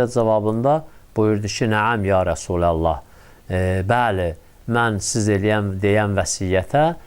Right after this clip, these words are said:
tövsiyəyə əməl eləyəcəm." Həzrət cavabında buyurdu ki, "Fə inni usikə, mən sənə vəsiyyət eləyirəm. İza əntə həməmtə bi əmrin fətədəbbər aqibətəhu."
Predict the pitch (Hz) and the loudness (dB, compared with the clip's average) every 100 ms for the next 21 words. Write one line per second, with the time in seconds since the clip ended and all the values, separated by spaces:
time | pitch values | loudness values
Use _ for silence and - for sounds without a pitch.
0 | - - 104 87 - 98 98 110 101 98 | -20 -4 -2 -2 -2 -2 2 2 2 2
1 | 113 127 131 143 151 196 185 - - 104 | 2 2 2 2 0 -2 -4 -16 -8 -2
2 | 101 107 113 - 98 95 92 98 98 92 | 0 0 -2 0 0 2 0 0 0 0
3 | 92 90 95 - 160 - - - - 98 | -2 -4 -4 -4 -4 -6 -20 -18 -6 -4
4 | 101 92 117 - 92 87 - 104 - 87 | -2 0 -2 -2 -4 -4 -2 -2 0 -2
5 | 67 - - - 107 110 101 104 107 98 | -2 -10 -20 -6 -2 0 0 0 2 2
6 | 90 - 92 117 - 90 85 80 76 - | 0 0 0 0 0 0 0 0 -2 -6
7 | - - - - 147 123 107 107 110 98 | -20 -20 -8 0 2 2 0 0 -2 0
8 | 107 95 85 - - - 104 110 123 104 | 0 -2 -2 -12 -12 -2 0 2 0 -2
9 | - 90 92 - 117 120 139 170 170 - | -4 -2 -2 0 0 0 0 -2 -6 -16
10 | - - 120 - 110 135 139 135 135 - | -20 -6 -4 -2 -2 0 0 0 -2 -2
11 | - 78 78 80 73 - 71 64 71 | -4 -6 -4 -4 -4 -8 -12 -12 -12